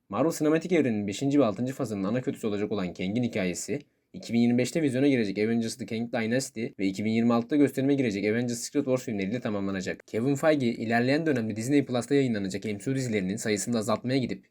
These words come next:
yayınlanan dizilerin parlaması için iki dizi arasında daha fazla zaman olacağını belirtti. Ve Kevin Feige, The Marvels filmiyle ilgili de şunları söyledi. The Marvels filminde Brie Larson'ın hayat verdiği Carol Danvers, Theon Paris'in canlandırdığı Monica ve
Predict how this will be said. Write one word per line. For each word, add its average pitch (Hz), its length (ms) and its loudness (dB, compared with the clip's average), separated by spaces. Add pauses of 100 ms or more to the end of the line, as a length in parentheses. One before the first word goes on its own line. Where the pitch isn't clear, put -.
yayınlanan 110 420 0
dizilerin 117 320 0
parlaması 110 480 0
için 107 200 -4
iki 160 220 -6
dizi 135 140 2
arasında 117 360 -2
daha 120 140 4
fazla 117 200 0
zaman 113 240 0
olacağını 104 460 0
belirtti. - 460 -8 (300)
Ve 120 140 -2
Kevin 139 280 4
Feige, 143 380 2
The 139 60 2
Marvels 147 380 4
filmiyle 147 380 6
ilgili 143 240 4
de 139 60 2
şunları 123 340 -2
söyledi. 87 420 -6 (140)
The 104 60 -12
Marvels 156 340 0
filminde 104 560 -2
Brie 117 180 0
Larson'ın 139 400 4
hayat 110 240 -4
verdiği 98 580 -4
Carol 107 220 -2
Danvers, 120 520 -2
Theon 123 400 2
Paris'in 143 440 2
canlandırdığı 104 640 -2
Monica 117 380 0
ve 104 240 -2